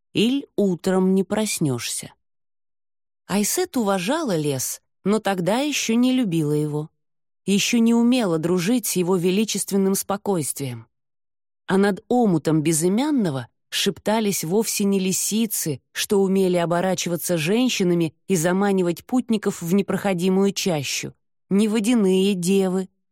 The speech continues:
не злые духи, а девчонки. Айсет спряталась за деревом, прижалась вечно горячей щекой к заросшему мхом стволу и обратилась вслух. Девочки просили болото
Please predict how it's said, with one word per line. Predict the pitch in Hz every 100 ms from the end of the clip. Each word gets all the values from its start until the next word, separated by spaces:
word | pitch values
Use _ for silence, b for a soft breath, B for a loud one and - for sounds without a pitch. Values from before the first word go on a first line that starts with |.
| -
не | 294 294
злые | 196 202 214 190 151
духи, | 147 156 151 - 151 - _ _ -
а | 233
девчонки. | 180 - - 180 151 - 131 _ _ _ _ _ _ _ -
Айсет | 160 156 - - 262 330 - - _ -
спряталась | - - 269 349 208 170 147
за | 131 131
деревом, | 127 233 302 294 294 285 _ _ -
прижалась | 196 214 214 330 320 180 -
вечно | 151 240 220 -
горячей | 180 185 220 220 190
щекой | 180 - - - 220
к | 170
заросшему | 156 175 202 202 - 190 180
мхом | 180 196 185
стволу | 175 - 165 160 190 302 320 _ -
и | 180
обратилась | 170 147 147 - 262 294 254 -
вслух. | - - 185 170 151 - - _ _ _ _ _ _ _ -
Девочки | 117 170 202 202 - 175
просили | - 156 - 208 190
болото | 160 147 151 233 294 165